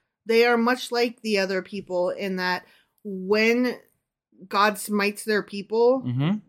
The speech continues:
Speaker 1: they are sad about it.
Speaker 2: I mean, I think
Speaker 1: Smiting always
Speaker 2: people
Speaker 1: makes
Speaker 2: in
Speaker 1: people
Speaker 2: general
Speaker 1: sad.
Speaker 2: react very similarly to shitty things happening to them.
Speaker 1: Yeah.
Speaker 2: It's sad.
Speaker 1: Yes.
Speaker 2: Yep.
Speaker 1: Yeah.
Speaker 2: People get sad over sad things.
Speaker 1: And when we cause sad things, we,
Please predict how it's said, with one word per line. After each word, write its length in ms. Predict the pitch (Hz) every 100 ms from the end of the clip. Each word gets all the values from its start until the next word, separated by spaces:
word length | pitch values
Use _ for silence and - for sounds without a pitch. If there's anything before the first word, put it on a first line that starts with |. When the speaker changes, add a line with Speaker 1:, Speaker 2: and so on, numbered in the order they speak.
| 190
Speaker 1:
they 160 | 175 208
are 120 | 202
sad 320 | 202 233 226
about 320 | 208 175 143 107
it. 240 | 107 - 196 -
Speaker 2:
I 80 |
mean, 320 | 139 135 123 - _ _ -
I 100 | 131
think 240 | 151 139
Speaker 1:
Smiting 720 | - 220 208 208 214 214 208 -
always 340 | 214 214 214
Speaker 2:
people 320 | 175 170 160 127
Speaker 1:
makes 80 |
Speaker 2:
in 60 | 120 107
Speaker 1:
people 60 |
Speaker 2:
general 480 | 131 175 143 113 101
Speaker 1:
sad. 60 | 95
Speaker 2:
react 340 | 110 107 104
very 200 | 107 107
similarly 600 | - - 120 107 104 101
to 380 | 92 110 98 95 - _ _
shitty 400 | - - 110 107
things 240 | 104 98 -
happening 360 | 107 - 95 92
to 100 | 90
them. 240 | 85 87
Speaker 1:
Yeah. 220 | - 320 277 _ _
Speaker 2:
It's 180 | - 107
sad. 420 | - 135 117 90 95 _ _
Speaker 1:
Yes. 240 | 254 311
Speaker 2:
Yep. 240 | 107 110 - _ _ _ _
Speaker 1:
Yeah. 160 | 233 285
Speaker 2:
People 260 | 123 113 110
get 160 | 110
sad 300 | - 123 110
over 160 | 104 104
sad 340 | - 110 101
things. 400 | 117 104 95 -
Speaker 1:
And 120 | 226 220
when 160 | 214
we 100 | 214
cause 380 | 202 - 220 220
sad 340 | - 196 180 -
things, 360 | 185 180 175 185
we, 600 | 180 202 208 180 170